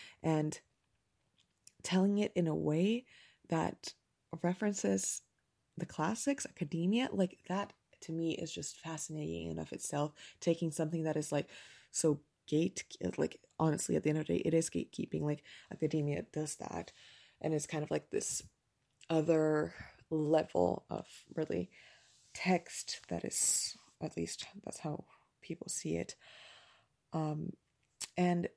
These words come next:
bringing it to the real wor-, world, bringing it to the issues that we have right now, to the fears that we face right now, and the challenges, and really,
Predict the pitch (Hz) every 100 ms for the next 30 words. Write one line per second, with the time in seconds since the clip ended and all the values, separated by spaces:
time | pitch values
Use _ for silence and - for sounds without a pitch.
0 | _ 185 202 220 233 233 220 - - -
1 | - 180 175 175 - - 165 170 160 -
2 | - - - - 160 160 - - - 180
3 | 196 202 202 - 170 - 175 - 165 156
4 | 175 160 170 175 - 175 196 208 208 165
5 | 151 - 156 151 - - - - - -
6 | - 165 165 190 - - - 180 - -
7 | 160 170 160 160 165 - 180 196 254 302